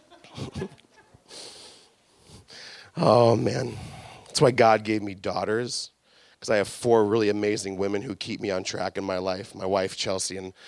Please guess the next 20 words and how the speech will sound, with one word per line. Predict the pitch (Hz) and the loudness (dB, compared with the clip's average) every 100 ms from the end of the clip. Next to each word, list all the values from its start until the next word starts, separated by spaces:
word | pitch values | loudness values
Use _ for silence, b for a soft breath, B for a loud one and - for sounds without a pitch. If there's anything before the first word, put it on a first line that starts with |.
| B B | B B
Taylor | - 107 104 | -2 0 2
and | 98 | 0
<laughs> | - | -2
Addison. | 139 135 - 131 B B B - | -2 -2 -4 -6 B B B 2
Um, | 139 139 127 104 113 - _ _ _ _ _ _ _ _ _ B B B B _ - - - | 6 8 8 4 -4 -14 _ _ _ _ _ _ _ _ _ B B B B _ -20 -20 -6
so | - 185 165 - - - _ - - - | 4 8 8 6 -8 -20 _ -20 -20 -2
we | |
want | 131 143 | 2 2
this | 147 | 0
couch. | - 143 139 135 | 0 4 4 2
We | |
wanna | 131 | -4
put | 113 135 | -4 -4
this | 139 | -4
thing | - 139 | -4 -6
together. | 123 127 123 | 0 4 4
We | 120 123 | 2 -2
just | 123 - | -4 -6
feel | - 147 | -2 2
like | 143 | 2